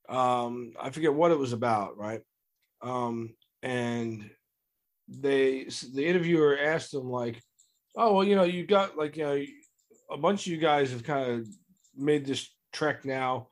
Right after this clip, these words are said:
from wrestling into acting, and, you know, you've got Dwayne Johnson and John Cena," and,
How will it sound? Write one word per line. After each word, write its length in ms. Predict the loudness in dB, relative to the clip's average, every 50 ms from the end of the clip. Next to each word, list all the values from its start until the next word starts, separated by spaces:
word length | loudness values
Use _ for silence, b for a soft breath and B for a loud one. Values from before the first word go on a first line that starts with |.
| b b b b
from 260 | -12 -4 -2 0 2 4
wrestling 380 | 2 2 2 0 -2 -2 -2
into 180 | -2 -4 -4 -4
acting, 640 | -4 -2 -2 -2 -2 -2 -4 -2 -2 -2 -2 -4
and, 140 | -6 -8 -10 B B B B B -6
you 80 | -2 0
know, 60 | 0
you've 120 | 0 2
got 180 | 2 2 2 2
Dwayne 260 | 2 2 2 2 2
Johnson 580 | 2 0 2 2 0 -2 -2 -2 -2 0 0 -2
and 140 | -2 -4
John 260 | -4 -4 -4 -4 -6 -6
Cena," 680 | -6 -4 -4 -2 -2 -2 -2 0 0 -2 -2 -4 -6 _ _ _ _ _ _ _ _ -12
and, 100 | -8 -4